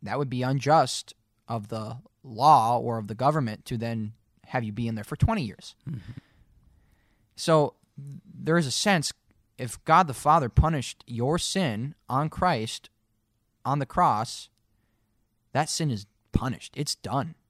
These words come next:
Speaker 1: It's, it's, it's done. That's why the Bible s-, speaks so clearly on, "You have died with Christ."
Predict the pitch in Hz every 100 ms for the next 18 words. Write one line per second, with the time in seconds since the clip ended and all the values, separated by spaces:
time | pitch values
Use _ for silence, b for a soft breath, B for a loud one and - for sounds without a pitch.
0 | _ - - - _ _ _ _ _ _
1 | _ _ _ _ - - _ _ - -
2 | 160 214 - _ _ - - 156 151 135
3 | 104 120 127 143 165 135 - - - -
4 | 165 - 143 - 196 180 127 120 156 113
5 | - 139 226 180 - - 117 - - -